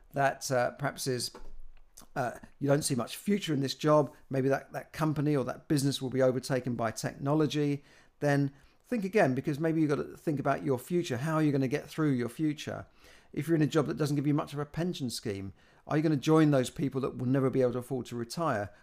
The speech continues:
Or are you gonna do something about it now and maybe build a side income, build a side hustle that could eventually become your full-time hustle? It could be something that where you can say, "I'm gonna get rid of my, my boss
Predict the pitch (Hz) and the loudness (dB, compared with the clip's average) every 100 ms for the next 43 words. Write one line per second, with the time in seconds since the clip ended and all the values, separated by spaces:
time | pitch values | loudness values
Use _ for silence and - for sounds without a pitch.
0 | _ 120 127 131 123 147 147 151 127 117 | _ -2 0 0 2 2 2 0 -2 -2
1 | 120 120 - 139 127 107 - - - 120 | -2 -4 -2 0 2 0 -8 -20 -6 -2
2 | 123 123 117 147 135 127 - - - - | 0 -2 2 4 6 4 -2 -20 -20 -12
3 | - - 147 139 127 123 113 104 147 131 | -4 2 4 4 2 0 -2 -2 -2 -2
4 | 120 147 127 123 139 - 117 104 - - | -2 -2 0 0 -2 -2 -6 -8 -10 -16
5 | - 160 - 247 175 143 139 131 - 135 | -10 -10 -2 2 2 2 -2 -4 -2 0
6 | 123 127 - - _ 135 135 127 175 180 | 0 -2 -6 -20 _ 0 0 2 0 0
7 | 165 113 107 98 _ 113 - 117 - 151 | -2 -2 -2 -8 _ -4 -2 -6 -4 -4
8 | 123 139 127 - _ - 147 123 139 - | 0 -2 -2 -12 _ -6 -2 0 0 0
9 | 139 139 139 127 139 131 156 143 143 143 | 0 0 0 0 0 0 0 0 2 0
10 | - 147 143 131 131 131 127 - - 139 | 0 2 2 2 2 2 -2 -10 -4 -2
11 | 135 117 185 87 - - | 0 4 2 2 -6 -8